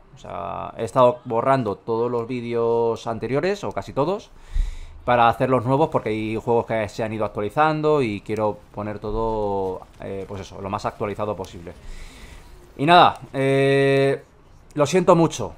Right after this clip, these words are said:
os pido disculpas a todos, a todas.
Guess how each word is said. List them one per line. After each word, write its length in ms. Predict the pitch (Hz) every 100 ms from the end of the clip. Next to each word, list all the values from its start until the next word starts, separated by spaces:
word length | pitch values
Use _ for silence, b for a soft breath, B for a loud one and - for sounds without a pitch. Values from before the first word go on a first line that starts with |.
| -
os 140 | -
pido 180 | 147 160
disculpas 640 | 147 135 151 135 95 95
a 160 | 110 117
todos, 340 | 151 123 98
a 100 | 113
todas. 520 | 156 143 95 - -